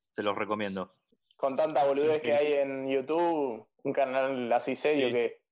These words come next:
Speaker 2: que te, que te forme, está bueno.
Speaker 1: La verdad que sí. No sé hasta qué punto es tan, es tan serio, es tan serio, pero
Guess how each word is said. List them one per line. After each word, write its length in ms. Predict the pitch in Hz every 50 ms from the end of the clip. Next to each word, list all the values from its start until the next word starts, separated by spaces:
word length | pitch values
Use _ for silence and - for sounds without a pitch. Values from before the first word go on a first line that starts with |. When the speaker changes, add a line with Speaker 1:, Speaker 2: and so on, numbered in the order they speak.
| _ _ _
Speaker 2:
que 100 | - 135
te, 300 | 123 139 127 120 120 113
que 100 | - 123 123
te 100 | 127 -
forme, 400 | - 151 170 175 170 156 127 113
está 240 | 113 - - 120
bueno. 280 | 117 120 113 110 107 - - _ _ _ _ _
Speaker 1:
La 140 | - 107 101
verdad 180 | 110 113 123
que 100 | 117 117 107
sí. 220 | - 98 98 - _ _ _ _ _ _ _ _ -
No 80 | 139 156
sé 80 | -
hasta 160 | 196 - 165
qué 100 | 127 131
punto 240 | 123 139 147 131 135
es 100 | 113 -
tan, 220 | - 120 120 123 -
es 140 | 107 -
tan 160 | - 113 120 117
serio, 560 | - 127 123 123 123 117 110 104 107 - -
es 160 | - - -
tan 160 | - 117 120 120
serio, 340 | - 135 131 147 156 139
pero 600 | - 120 107 104 98 98 95 95 92 95 98 -